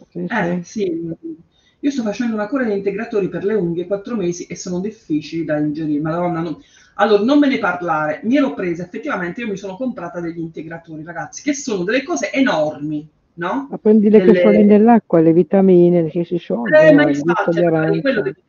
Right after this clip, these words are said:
Speaker 2: prendere, perché questo è,
Speaker 1: Eh.
Speaker 2: no, è un integratore che va bene per tutto, per il sonno, per l'umore, ragazzi, sentire questo praticamente è un miracolo vivente.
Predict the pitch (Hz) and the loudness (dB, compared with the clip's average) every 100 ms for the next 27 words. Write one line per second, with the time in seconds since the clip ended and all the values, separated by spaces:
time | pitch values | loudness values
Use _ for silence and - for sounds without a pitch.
0 | - - - 320 311 - - 196 185 - | -12 -12 -12 -12 -12 -14 -8 -8 -6 -4
1 | 156 156 160 165 180 208 233 240 - 277 | -2 0 0 0 -2 -4 -4 -6 -8 -8
2 | - 320 254 190 180 185 214 214 196 196 | -6 -4 -4 -4 -4 -6 -6 -6 -6 -8
3 | - 226 - 175 170 160 - 208 208 165 | -10 -10 -10 -10 -10 -10 -4 -2 -2 -8
4 | 160 170 175 208 220 190 170 196 190 175 | -10 -12 -10 -10 -8 -8 -6 -6 -6 -10
5 | 185 233 208 233 233 151 160 175 214 - | -10 -10 -10 -10 -12 -18 -14 -8 -8 -8
6 | 160 180 220 226 185 180 160 151 147 151 | -10 -6 -4 -2 -4 -4 -6 -4 -4 -8
7 | 226 269 | -8 -8